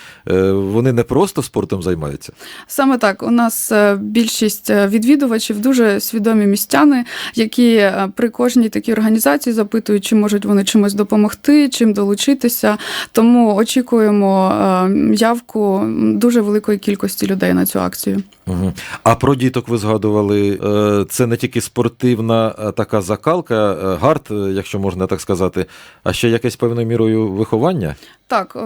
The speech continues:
Speaker 2: в нашому просторі сили Power Space тренується дуже багато дітей. Як я вже сказала, це сімейний простір, е, спорту,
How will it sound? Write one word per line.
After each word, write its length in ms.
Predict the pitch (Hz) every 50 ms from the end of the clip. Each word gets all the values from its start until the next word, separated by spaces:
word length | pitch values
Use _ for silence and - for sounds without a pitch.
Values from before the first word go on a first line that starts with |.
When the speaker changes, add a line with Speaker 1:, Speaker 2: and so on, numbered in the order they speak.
| 214 226
Speaker 2:
в 20 |
нашому 380 | 269 285 294 - - 269 262 240
просторі 400 | - 247 247 - - 240 233 220
сили 480 | - - - - - - 254 247 247
Power 380 | 233 - 247 240 247 247 - -
Space 240 | - 359 330 - -
тренується 420 | 240 247 262 269 254 240 - 226
дуже 220 | 214 233 233 240
багато 400 | 220 220 226 220 220 220 214 -
дітей. 440 | 220 214 226 226 - 294 320 302 247
Як 200 | 220 214 214 -
я 60 | 233
вже 180 | 214 208 214 214
сказала, 680 | - - - 220 208 240 262 262 233 220 208 208 208 208
це 340 | - - 220 214 208 208
сімейний 540 | 208 - - 240 226 220 220 202 202 196 208
простір, 540 | 202 - 214 208 214 - - - 214 202 202
е, 200 | 202 196 196 208
спорту, 640 | - - - 302 320 311 302 - - 240 226 208